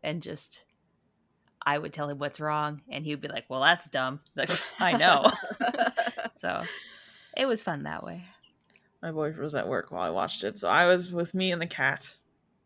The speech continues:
Speaker 1: Mm.
Speaker 3: Cat didn't have much feedback, so.
Speaker 2: No, no.
Speaker 1: A lot of purring.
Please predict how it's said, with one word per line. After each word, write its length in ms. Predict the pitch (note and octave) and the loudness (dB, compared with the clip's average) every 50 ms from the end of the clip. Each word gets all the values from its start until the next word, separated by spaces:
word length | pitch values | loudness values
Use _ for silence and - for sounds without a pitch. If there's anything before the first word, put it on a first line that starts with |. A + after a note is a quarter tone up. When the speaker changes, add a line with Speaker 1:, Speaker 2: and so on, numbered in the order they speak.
| _ - | _ -12
Speaker 1:
Mm. 240 | F3+ F#3 F3 D#3+ D#3 D3+ _ _ _ _ _ _ - | -10 -10 -10 -12 -14 -20 _ _ _ _ _ _ 0
Speaker 3:
Cat 220 | - - - - | 2 2 2 2
didn't 180 | - E3+ E3 F3 | -2 -4 -2 -2
have 160 | C#3+ - - | -2 -2 -4
much 200 | - - - - - | -6 -8 -8 -10 -12
feedback, 500 | - - - - - F2+ - - - - - - | -16 -14 -10 -8 -6 -4 -4 -6 -6 -12 -18 -18
so. 200 | - - F3+ F3 | -16 -14 -12 -12
Speaker 2:
No, 340 | E3+ D#3+ D#3 D3+ D3+ D3+ D#3+ E3+ - _ _ E3 | -10 -10 -10 -12 -12 -16 -18 -20 -20 _ _ -20
no. 80 | D3 C#3+ D3 D3 | -20 -20 -16 -12
Speaker 1:
A 40 | |
lot 120 | E3 G3+ - | -12 -12 -12
of 60 | - | -10
purring. 460 | - G3+ E3+ E3+ E3+ F3+ F#3 F3+ F3 | -8 -6 -4 -4 -4 -4 -6 -6 -8